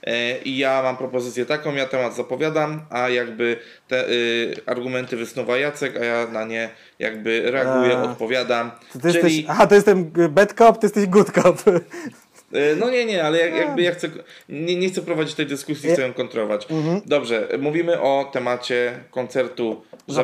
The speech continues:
Speaker 1: Żabsona w Trójmieście,
Speaker 2: Tak jest.
Speaker 1: e, który my sobie nazywamy roboczo spontanicznym koncertem. E, ja w wielu rozmowach, również prywatnej, e, z Żabą, nazywam błędem,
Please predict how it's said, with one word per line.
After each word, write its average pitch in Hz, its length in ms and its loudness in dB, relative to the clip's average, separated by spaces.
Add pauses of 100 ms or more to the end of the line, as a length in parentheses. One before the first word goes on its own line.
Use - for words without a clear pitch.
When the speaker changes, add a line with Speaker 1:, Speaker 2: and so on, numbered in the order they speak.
(300)
Speaker 1:
Żabsona 107 160 -2
w - 120 -18
Trójmieście, 151 760 -2 (320)
Speaker 2:
Tak 143 120 -4
jest. 127 260 0
Speaker 1:
e, 127 640 -2
który 127 760 0 (200)
my 131 200 -4
sobie 131 200 -4
nazywamy 123 400 -2
roboczo 120 360 -2
spontanicznym 139 720 -4
koncertem. 131 680 -4 (400)
E, 117 300 0
ja 120 200 0
w 110 80 -8
wielu 117 460 0
rozmowach, 123 460 -2
również 156 320 -2
prywatnej, 131 520 -4
e, 107 60 -8 (380)
z 110 40 -10
Żabą, 117 400 -2 (360)
nazywam 117 480 -2
błędem, 131 600 0